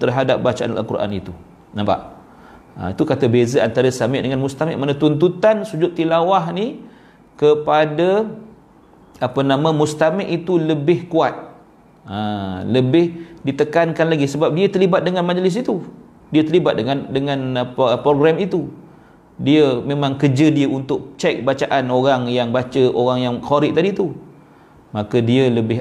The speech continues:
aula dari sudut, ya, aulawiyatnya, dari sudut takkidnya, ya, muakkadnya, dia lebih daripada seorang sami' sahaja. Ha, okey. So, so dia kata, uh,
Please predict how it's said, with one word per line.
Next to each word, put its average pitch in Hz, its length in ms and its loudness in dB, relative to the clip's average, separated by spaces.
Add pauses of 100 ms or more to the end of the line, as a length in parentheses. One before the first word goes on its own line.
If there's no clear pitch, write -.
aula 107 640 0
dari 104 240 -2
sudut, 113 320 -2 (400)
ya, 113 240 0
aulawiyatnya, 117 800 2 (560)
dari 110 240 -2
sudut 117 320 0
takkidnya, 143 880 -2 (500)
ya, 120 140 -4
muakkadnya, 147 800 -2
dia 127 260 4
lebih 107 480 -2 (140)
daripada 107 640 -2
seorang 98 480 -2
sami' 98 640 -2
sahaja. 87 420 -6 (320)
Ha, 87 80 -10 (480)
okey. 131 280 -4 (1600)
So, 151 360 0
so 170 160 2
dia 160 120 4
kata, 156 420 2 (720)
uh, 123 800 0